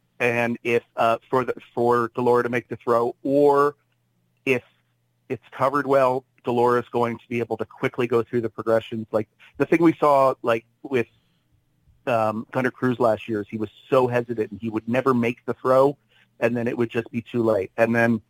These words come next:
then you had Will Plummer, who was more of a gunslinger, but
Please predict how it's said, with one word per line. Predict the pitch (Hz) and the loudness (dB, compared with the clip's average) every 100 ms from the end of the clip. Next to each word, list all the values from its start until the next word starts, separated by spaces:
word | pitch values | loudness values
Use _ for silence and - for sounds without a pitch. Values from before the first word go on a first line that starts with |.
| _ _ _ _ _ - 110 | _ _ _ _ _ -16 -4
then | 127 127 | 0 2
you | 135 | 2
had | 131 127 | 0 0
Will | 127 117 | -2 0
Plummer, | 135 127 117 - _ _ | 0 0 -2 -8 _ _
who | 127 | 0
was | 117 - | 0 -2
more | 123 143 | 0 2
of | 139 | 2
a | 135 | 0
gunslinger, | 131 139 147 139 120 117 107 _ _ _ - | 0 -2 -2 -4 -2 -2 -6 _ _ _ -2
but | 120 | -2